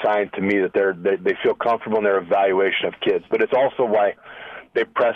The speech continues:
so hard to get the kid to come to their camp. It's not 'cause they wanna get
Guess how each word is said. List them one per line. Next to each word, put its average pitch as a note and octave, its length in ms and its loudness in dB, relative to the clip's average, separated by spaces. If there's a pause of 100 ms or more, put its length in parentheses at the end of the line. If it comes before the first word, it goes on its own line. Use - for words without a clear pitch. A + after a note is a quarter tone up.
(100)
so A#2 160 2
hard A2+ 340 0
to G#2 60 -6
get G2+ 220 -2
the G#2 80 -4
kid - 320 0
to G2 80 -4
come G#2+ 200 0
to G#2 100 -2
their F2 140 0
camp. F#2 420 -2
It's - 140 -8
not A2 200 0
'cause G2+ 140 -4
they G#2 80 2
wanna G2+ 240 0
get G2 260 0